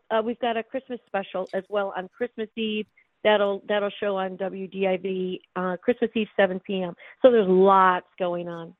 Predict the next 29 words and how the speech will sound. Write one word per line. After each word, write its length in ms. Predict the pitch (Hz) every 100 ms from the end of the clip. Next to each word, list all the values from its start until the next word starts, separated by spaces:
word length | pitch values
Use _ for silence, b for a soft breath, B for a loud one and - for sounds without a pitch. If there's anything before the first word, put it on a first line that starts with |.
| -
tons, 260 | 208 196 190
tons, 220 | - 180 175
tons. 260 | 185 175 180 b b b b _ -
Um, 400 | 196 196 190 185 185
and 120 | 214
working 280 | 226 226 233
with 100 | 220 -
Children's 360 | 262 226 233 -
Miracle 320 | 208 202 202
Network 420 | 214 247 240 226
this 140 | 247 -
year, 360 | 240 226 220 220 -
which, 200 | 202 208 - -
uh, 100 | 208
has 180 | 196 202 175
been 300 | 208 196 196 - -
absolutely 800 | 214 220 - 208 208 208 202 202 _ -
beautiful 480 | 214 208 202 - 190
for 120 | -
me 320 | 190 190 185 185 b b
to 60 | 214
get 100 | 208
involved 460 | 190 190 190 185
in. 240 | 202 185 185
I 240 | 190 190 190
absolutely 520 | 196 196 - 190 185
love 340 | 185 190 190 180
these 160 | 190 -
people, 400 | 202 185 190 185